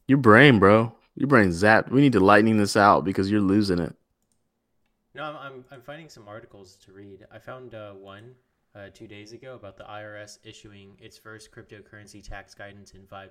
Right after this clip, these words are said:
Speaker 2: years. I've also found another one about, um,
Speaker 1: Yeah.
Speaker 2: Yeah.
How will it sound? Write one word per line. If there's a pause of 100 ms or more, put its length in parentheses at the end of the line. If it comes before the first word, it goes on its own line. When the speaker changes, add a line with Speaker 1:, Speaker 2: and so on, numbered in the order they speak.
Speaker 2:
years. (680)
I've
also
found
another
one
about, (100)
um, (640)
Speaker 1:
Yeah. (680)
Speaker 2:
Yeah.